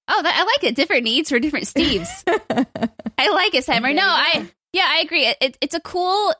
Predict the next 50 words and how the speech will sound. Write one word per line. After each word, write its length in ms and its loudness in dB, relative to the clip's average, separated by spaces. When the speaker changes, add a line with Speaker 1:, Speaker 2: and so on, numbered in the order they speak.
Speaker 1:
it's 160 -2
a 40 -2
good 240 0
step. 460 0
I 100 2
think 460 -2
cross 400 -2
play, 400 2
like, 180 0
Summer, 320 -4
it, 160 0
it, 100 2
I'd 140 2
like 140 0
to 120 -2
look 200 0
into 180 -2
this 220 -2
and 100 -4
see 140 -2
how 140 2
many 140 -4
people 440 -4
own 500 -2
multiple 380 -8
consoles. 640 -10
I 80 0
don't 180 -2
know, 220 2
h-, 60 -6
'cause 160 -8
we 100 -2
live 160 -2
in 80 0
our 80 0
own 200 0
little 160 2
bubble 360 0
where 220 0
most 320 -2
of 100 -8
everyone 320 0
we 160 -2
interact 340 2
with 100 -6
and 80 -4
our 60 -4
colleagues 400 -2
all 220 0
have 240 -4